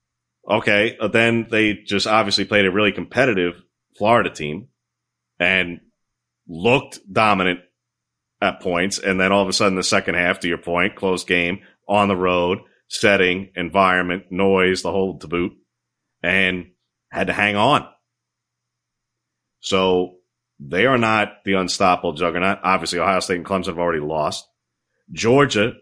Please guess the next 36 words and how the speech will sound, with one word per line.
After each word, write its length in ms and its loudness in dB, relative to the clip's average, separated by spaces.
has 240 2
had 340 0
its 320 -2
moments, 520 -2
but 320 0
even 300 0
in 500 -6
beating 400 0
Clemson 600 -4
and 220 -2
looking 480 -4
really 340 2
good, 220 2
obviously, 340 0
on 80 -6
the 60 -12
defensive 500 -8
front, 420 -4
that's 320 -10
kind 220 -4
of 80 -12
their 220 -4
uber 280 2
strength 400 -2
right 180 -4
now. 320 -4
Uh, 280 2
are 180 4
they 420 0
dominant? 580 -4
Dominant 440 4
on 60 0
the 60 -8
defensive 420 -4
line, 600 2
but 220 0